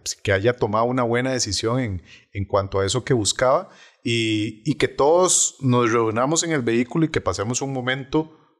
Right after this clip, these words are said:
lindo, ¿verdad? Eh, en realidad el vehículo es un medio, ¿verdad?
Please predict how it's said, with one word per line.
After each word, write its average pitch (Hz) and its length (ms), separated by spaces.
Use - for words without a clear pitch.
lindo, 107 500
¿verdad? 104 460
Eh, 95 340
en 113 160
realidad 107 300
el 113 80
vehículo 135 520
es 131 220
un 139 300
medio, 117 560
¿verdad? 107 460